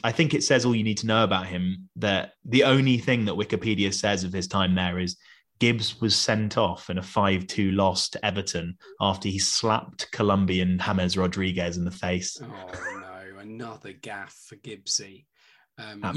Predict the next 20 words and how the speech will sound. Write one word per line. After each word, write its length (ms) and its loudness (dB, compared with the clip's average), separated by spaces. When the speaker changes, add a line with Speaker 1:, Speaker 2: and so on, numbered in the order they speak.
Speaker 1:
Absolutely. 160 2
Speaker 2:
player 260 -2
who 160 -4
kind 200 -4
of 60 -4
flattered 680 -6
to 120 -4
deceive. 580 -2
He 120 -8
was 240 -4
the, 160 -10
the 80 -10
deputy 680 -10
for 200 -14
Ashley 360 -12
Cole. 520 -6
And, 280 -14
he, 220 -14
you 80 -6
know, 180 -8